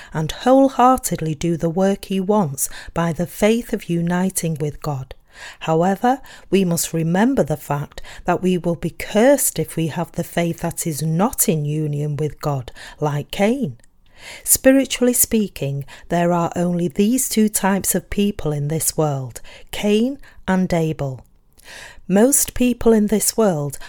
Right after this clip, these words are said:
are the descendants of Cain, but there also are the descendants of Abel,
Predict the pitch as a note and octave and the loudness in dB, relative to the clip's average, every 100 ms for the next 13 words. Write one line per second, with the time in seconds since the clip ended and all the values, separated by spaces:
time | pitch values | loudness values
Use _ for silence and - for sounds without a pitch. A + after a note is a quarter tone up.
0 | - F3 F3 F#3 F#3+ - F3+ F3 E3 E3 | -6 -2 0 0 2 2 2 2 0 -2
1 | - D#3+ - - F3+ D#3+ C3 - - - | -2 -4 -8 -2 0 0 -6 -12 -20 -18
2 | - - A#3 D4 - - - - G3+ - | -8 2 2 2 -6 -8 -4 0 0 2
3 | A#3+ C4+ C4+ - A#3 A#3 G#3 G3 G3+ G3 | 4 4 4 4 2 2 -2 -2 -4 -2
4 | F#3 - F#3 F#3 F#3 E3 - D#3+ F#3+ F#3 | 0 2 2 0 -2 -2 -2 0 0 0
5 | - B2+ | -4 -10